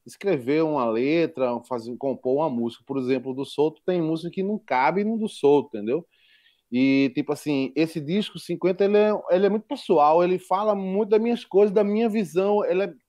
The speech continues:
é, ele é, tá totalmente no primeiro plano ali, entendeu? É eu,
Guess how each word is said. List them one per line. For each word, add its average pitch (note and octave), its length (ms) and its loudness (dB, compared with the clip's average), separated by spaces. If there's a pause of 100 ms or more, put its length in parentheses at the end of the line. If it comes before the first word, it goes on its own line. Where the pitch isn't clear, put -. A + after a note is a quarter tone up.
(140)
é, D#3 240 -6
ele E3+ 120 -6
é, F#3+ 80 -6 (160)
tá F#3+ 200 -6
totalmente G3+ 460 -6
no A3 280 -4 (440)
primeiro G3+ 300 2
plano G3+ 360 4
ali, E3+ 220 6
entendeu? D#3 300 0 (220)
É C#3+ 120 4
eu, D#3+ 520 6